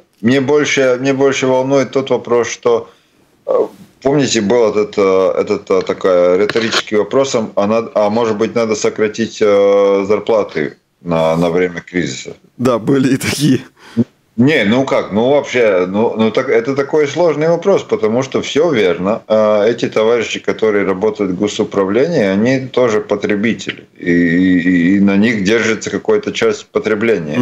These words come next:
Speaker 2: Мгм.
Speaker 1: это правильно. Но с другой стороны, э, ну как бы, я, я, я уж-, я уже на-, надоедливый стану своими напоминаниями насчет того, что мы маленькое общество.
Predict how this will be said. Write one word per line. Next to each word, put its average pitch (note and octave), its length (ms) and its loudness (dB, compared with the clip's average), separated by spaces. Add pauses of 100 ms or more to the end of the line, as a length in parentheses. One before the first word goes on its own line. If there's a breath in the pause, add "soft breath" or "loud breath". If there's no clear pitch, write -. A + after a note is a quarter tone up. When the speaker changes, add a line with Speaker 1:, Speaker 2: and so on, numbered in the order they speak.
(140)
Speaker 2:
Мгм. G#2+ 100 2
Speaker 1:
это A#2 100 2
правильно. A2 440 0 (800 soft breath)
Но G#2+ 140 0
с F2+ 60 -4
другой A2 380 2
стороны, A2+ 420 0
э, F2+ 480 2 (340)
ну A2 200 2
как A2+ 220 -2
бы, G2+ 240 -2 (1040)
я, G#2+ 160 2 (160)
я, G#2 240 2
я A2+ 120 4
уж-, A2+ 180 0
я A#2+ 120 4
уже A#2 280 2
на-, A#2 240 0
надоедливый A2+ 840 0
стану F2+ 580 -2 (200)
своими F#2+ 600 0
напоминаниями G#2 920 0
насчет G2+ 480 -2
того, G#2+ 140 0
что - 180 -6
мы G2+ 120 2
маленькое F2+ 640 0
общество. - 520 -6